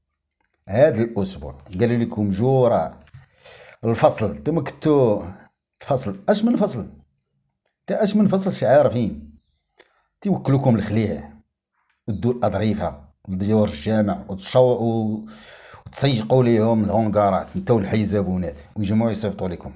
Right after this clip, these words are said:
من نهار السبت نتوما تما. لحد الآن. باش يصيفطوا لكم. وتجمعوا دوا ال-، دوا الكنانم. يضربوها الباردة، يضربوا الباردة،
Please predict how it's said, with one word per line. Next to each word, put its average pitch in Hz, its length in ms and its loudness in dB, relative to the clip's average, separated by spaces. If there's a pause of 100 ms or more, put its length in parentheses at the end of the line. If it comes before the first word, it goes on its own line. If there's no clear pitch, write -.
(160)
من 101 180 -2
نهار 92 140 0
السبت 113 320 -2
نتوما 95 280 -2
تما. - 280 -14 (920)
لحد 120 320 0
الآن. - 340 -8 (880)
باش 147 240 2
يصيفطوا 127 420 2
لكم. 78 220 -8 (480)
وتجمعوا 156 400 4
دوا 143 200 0
ال-، 131 280 -2
دوا 127 100 2
الكنانم. 101 720 0 (540)
يضربوها 131 440 6
الباردة، 113 380 4
يضربوا 107 300 0
الباردة، 98 440 2